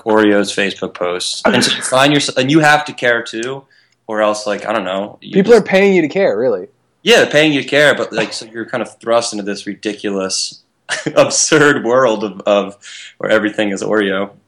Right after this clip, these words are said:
Speaker 1: Um, so that, that was fun. Uh,
Speaker 2: That's
Speaker 1: so
Speaker 2: so
Speaker 1: did that
Speaker 2: fucking
Speaker 1: for,
Speaker 2: weird,
Speaker 1: for two
Speaker 2: man.
Speaker 1: whole years. Um, and back when I was in college, I had done,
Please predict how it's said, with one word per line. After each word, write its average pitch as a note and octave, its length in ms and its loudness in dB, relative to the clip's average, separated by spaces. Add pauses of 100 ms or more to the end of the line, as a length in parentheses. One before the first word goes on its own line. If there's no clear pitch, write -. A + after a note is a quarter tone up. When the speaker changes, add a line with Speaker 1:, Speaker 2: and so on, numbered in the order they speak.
Speaker 1:
Um, G2 540 2 (640)
so C3+ 200 0
that, - 80 -8
that C3 140 0
was - 120 -14
fun. - 280 -8 (500)
Uh, G2+ 500 6
Speaker 2:
That's - 220 -12
Speaker 1:
so A#2+ 120 -2
Speaker 2:
so G#2+ 60 -2
Speaker 1:
did C#3+ 160 -4
that B2 180 6
Speaker 2:
fucking A#2 120 -2
Speaker 1:
for, A#2 120 -2
Speaker 2:
weird, F#2 100 -4
Speaker 1:
for G#2+ 80 -4
two A2+ 180 -8
Speaker 2:
man. G#2 60 -8
Speaker 1:
whole G#2 180 -4
years. G#2 600 -6
Um, G2 520 -8 (440)
and G#2+ 140 -4
back B2 180 4
when B2+ 80 0
I B2 60 4
was A2 100 2
in G#2 80 -4
college, G#2 380 0
I G2+ 80 0
had G2 200 -8
done, G2 440 -2